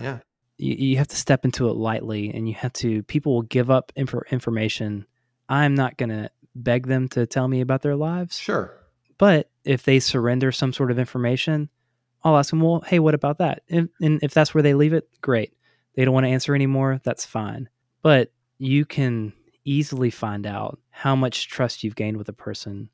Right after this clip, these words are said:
Speaker 2: by how much personal information they're willing to talk with you about. And, and you can feel your way through a conversation and, and building that trust with somebody in a business setting where that is not readily available.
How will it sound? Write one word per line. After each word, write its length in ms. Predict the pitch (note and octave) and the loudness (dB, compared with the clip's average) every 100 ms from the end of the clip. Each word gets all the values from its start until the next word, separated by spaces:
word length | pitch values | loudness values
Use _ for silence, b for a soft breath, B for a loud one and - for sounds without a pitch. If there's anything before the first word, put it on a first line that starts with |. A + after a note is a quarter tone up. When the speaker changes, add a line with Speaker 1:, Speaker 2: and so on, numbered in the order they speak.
| _ _ _ - | _ _ _ -10
Speaker 2:
by 80 | A2 | -8
how 200 | - A2+ | -4 -4
much 220 | A2 - | -6 -8
personal 320 | A#2+ G#2+ G#2+ | -8 -6 -8
information 480 | G2+ G#2+ G2+ - G#2 | -10 -10 -10 -10 -8
they're 140 | G2+ | -8
willing 420 | G2+ G#2 G#2 G#2 | -6 -6 -6 -6
to 440 | - A2+ G#2 G2+ G2+ - | -8 -6 -6 -6 -10 -6
talk 280 | - G2 - | -4 -4 -6
with 160 | - | -8
you 120 | A#2+ | -8
about. 360 | - - - - _ _ | -8 -8 -10 -14 _ _
And, 120 | B2 A#2+ | -6 -4
and 180 | B2 - | -4 -4
you 120 | B2 | -6
can 320 | A#2 A2+ G#2+ - _ | -4 -4 -6 -10 _
feel 320 | - - C3+ | -8 2 4
your 160 | C#3 C3 | 6 4
way 200 | B2+ B2 | 2 0
through 200 | - A#2 | 0 -2
a 40 | |
conversation 640 | - A2+ A2 - A2 - G#2+ | -2 -4 -4 -4 -6 -6 -6
and, 200 | G#2 A2+ | -6 -6
and 160 | A2 | -6
building 280 | A2 A2 G#2+ | -4 -4 -6
that 120 | G#2 | -10
trust 360 | - A2 G#2 - | -8 -6 -6 -8
with 120 | G#2 | -10
somebody 540 | - G#2+ G#2+ G#2 G#2 - _ _ _ _ _ - | -8 -6 -6 -6 -8 -12 _ _ _ _ _ -4
in 140 | A#2 | -2
a 60 | G#2+ | -2
business 460 | - D3 D3+ B2+ | 4 6 6 2
setting 520 | - G#2 G2 G2+ G2+ G#2 | -2 -8 -8 -10 -10 -8
where 420 | G#2+ G#2 G#2 A#2 _ - | -4 -4 -6 -10 _ -10
that 320 | B2+ A#2+ A2+ | -2 0 0
is 140 | A2 A#2+ | -2 -2
not 220 | A#2 A2+ | -4 -2
readily 540 | A2+ G#2+ G#2+ G#2+ G#2+ - | -2 -2 -4 -4 -6 -8
available. 640 | G#2+ G#2+ G#2 A#2 A#2 A2+ | -6 -6 -6 -6 -8 -10